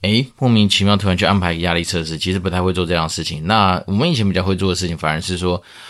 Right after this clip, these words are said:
如果我今天要去让玩家在那个所谓同上的氛围上面特别热络的话，那就会去办一些所谓的同上活动。那所谓的同上活动，大概的把它想象就是说，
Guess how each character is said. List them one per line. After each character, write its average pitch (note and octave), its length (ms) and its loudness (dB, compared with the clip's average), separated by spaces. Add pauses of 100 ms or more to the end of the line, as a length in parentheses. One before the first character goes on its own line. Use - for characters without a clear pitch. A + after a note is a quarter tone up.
(100)
如 A2+ 180 2
果 A#2+ 160 2
我 E2+ 140 2
今 G2 180 0
天 G2 140 2
要 F#2+ 140 2
去 F2+ 240 -2
让 E2+ 340 0
玩 E2 320 -4
家 F2+ 320 0
在 E2+ 300 -2
那 E2+ 160 -4
个 G#1+ 280 -6
所 D#2+ 200 -8
谓 F2 100 -4
同 E2+ 340 -6
上 G2 240 2
的 E2+ 80 -2
氛 G2 260 0
围 E2 140 0
上 F2 220 -2
面 E2+ 180 -2
特 G2 200 -2
别 E2 160 -4
热 F#2 220 0
络 F2+ 180 -2
的 D#2+ 80 -4
话， F2 260 0 (380)
那 A2+ 200 4
就 G2 140 2
会 G2 80 2
去 F#2 80 -2
办 G2 180 2
一 F2+ 40 0
些 F2+ 120 -2
所 D#2+ 140 -6
谓 D#2+ 80 0
的 D#2 60 -2
同 D2+ 200 -8
上 E2+ 200 -2
活 - 180 -10
动。 E2+ 300 -6
那 G#2+ 100 0
所 G2 100 0
谓 C3+ 60 2
的 D3 120 -2
同 G2 200 -2
上 G#2 180 2
活 F2 120 -2
动， F#2+ 200 0
大 F#2 140 0
概 F2 140 0
的 D#2+ 100 -4
把 D2+ 180 -4
它 D2+ 60 0
想 D2+ 180 -6
象 F2 220 -2
就 E2+ 100 -6
是 E2+ 140 -6
说， E2 240 -4